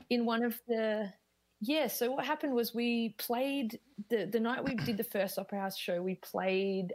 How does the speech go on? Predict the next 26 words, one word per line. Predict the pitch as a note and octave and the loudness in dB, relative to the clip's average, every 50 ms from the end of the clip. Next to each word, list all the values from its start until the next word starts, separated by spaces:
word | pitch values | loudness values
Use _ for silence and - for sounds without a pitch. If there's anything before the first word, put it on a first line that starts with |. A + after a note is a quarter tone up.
| - - | -6 -6
um, | F3+ E3 E3 D#3+ D#3+ D#3+ D#3+ D#3 D#3+ D#3+ - | -4 -4 -2 -2 -2 -2 -2 -4 -6 -4 -2
the | E3+ - | 0 2
opener | - E3+ E3+ - - D#3+ D#3 D3+ F3 | 2 2 0 -2 -4 -2 -2 -2 -2
for | - - | -2 -4
the | F#3 D#3+ | -4 -4
first | - - D#3 C#3+ - - - - | -2 0 0 0 0 -2 -8 -6
time | - C#3+ C#3 C#3+ F#3 G3+ | -4 -2 0 0 0 -2
'cause | G#3 F3+ - | -4 -2 -2
we're | D3+ | 0
like, | D3+ C#3 A#2 - - - | 2 2 2 0 -2 -2
"Fuck | - F3+ E3 - - | -2 -2 0 0 -2
it, | - | -2
this | - F3 E3+ - | -2 -2 -2 -2
is | F3+ E3 E3 D#3+ | -4 -2 0 0
a | D#3+ D#3+ - - _ - - | -2 -2 -2 -8 _ -8 -4
fancy | F3+ D#3+ C3+ - - - F3 | -2 -2 -2 -2 -4 -6 -4
show, | - - - D3 C#3 D#3+ G3 F#3 | -2 0 2 2 2 2 2 2
like, | A2+ G#2+ - | 0 0 0
let's | - E3 - - | -2 -2 -4 -6
play | - - - C#3 D#3+ | -6 -4 -4 -2 -2
a | E3+ | -2
new | D#3+ D3+ D3+ E3 | -2 -2 -2 -4
song." | - - - - E3 F#3 - _ _ _ _ _ _ _ _ _ _ _ _ | -4 -4 -4 -4 -4 -6 -8 _ _ _ _ _ _ _ _ _ _ _ _
And, | - E3 D#3 D#3 D#3 D#3+ D#3+ D#3+ | -2 0 2 2 2 0 0 0
um, | D#3+ D3+ C#3+ D3 C#3+ C#3+ C#3+ C#3+ D3 C#3+ D3 - G#3+ - _ _ _ _ _ _ _ _ _ _ _ _ _ _ _ _ _ _ _ _ _ _ _ _ _ _ _ _ _ _ - | 0 0 0 0 -2 -4 -4 -6 -8 -10 -10 -14 -16 -20 _ _ _ _ _ _ _ _ _ _ _ _ _ _ _ _ _ _ _ _ _ _ _ _ _ _ _ _ _ _ -6
then | G3+ - F#3+ F3+ F3 F3 F3 E3+ E3+ E3+ E3+ E3+ E3 A#2+ | -2 0 0 2 2 2 2 2 2 2 2 0 -2 -2